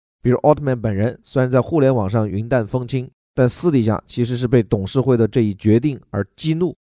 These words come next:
并且也向他的身边人抱怨，其实也是表达后悔，就后悔自己没能更好地管理自己的成员，并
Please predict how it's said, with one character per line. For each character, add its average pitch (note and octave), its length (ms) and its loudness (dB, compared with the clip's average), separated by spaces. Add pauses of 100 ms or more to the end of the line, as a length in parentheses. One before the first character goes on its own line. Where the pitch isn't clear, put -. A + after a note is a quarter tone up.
(180)
并 A#2+ 160 -2
且 G#2+ 160 2
也 F2+ 140 -2
向 G2+ 160 -2
他 G#2+ 120 -4
的 G#2 100 0
身 C3 260 -2
边 A#2+ 160 0
人 G#2 140 -2
抱 A#2 260 4
怨， G#2 160 2 (300)
其 C#3 140 -2
实 C3 100 2
也 B2 60 4
是 A#2+ 80 -2
表 G#2 200 2
达 G2+ 140 -2
后 C#3 180 0
悔， A2 300 -6
就 A2 120 0
后 F3+ 220 4
悔 A#2+ 180 2
自 C3 160 -4
己 A2 120 -4
没 G#2 160 -2
能 C3 240 -6
更 G3 240 -4
好 F#2 220 -6
地 F#2+ 160 -2
管 A#2 400 0
理 C3 180 -4 (160)
自 A#2+ 180 -2
己 G2+ 140 -2
的 F#2+ 100 0
成 A2 280 -6
员， A2+ 260 0 (160)
并 A2+ 180 -2